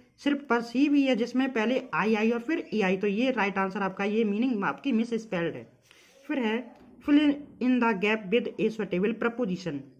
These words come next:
he has no desire dot dot dot fame।" तो बताइए कौन सा correct proposition इसमें भरा जाएगा, of या for या to या at? तो जो he has no desire for fame, तो राइट आंसर आपका बी हो जाएगा।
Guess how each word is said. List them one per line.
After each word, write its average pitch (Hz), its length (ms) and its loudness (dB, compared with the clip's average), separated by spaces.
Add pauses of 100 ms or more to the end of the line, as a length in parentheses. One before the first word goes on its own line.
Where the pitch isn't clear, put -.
(800)
he 240 120 2
has 240 180 2
no 247 200 4
desire 190 460 4 (540)
dot 208 180 2
dot 220 120 4
dot 262 220 2
fame।" 165 300 -2
तो 262 180 -2
बताइए 226 380 0
कौन 240 300 -2
सा 262 140 -2
correct 240 280 -4
proposition 233 400 -2
इसमें 226 640 -4
भरा 202 200 2
जाएगा, 170 360 0 (280)
of 240 360 2
या 185 260 -2
for 233 240 4 (140)
या 190 240 -2
to 226 120 0 (200)
या 208 260 -6
at? 160 320 -6 (340)
तो 226 60 -2
जो 226 160 0
he 185 400 0
has 185 240 0 (200)
no 190 280 0
desire 170 480 0 (260)
for 165 240 0
fame, 139 460 -4
तो 165 100 -6
राइट 175 240 -2
आंसर 165 280 -4
आपका 180 280 -6
बी 277 240 0
हो 180 160 -2
जाएगा। 131 360 -8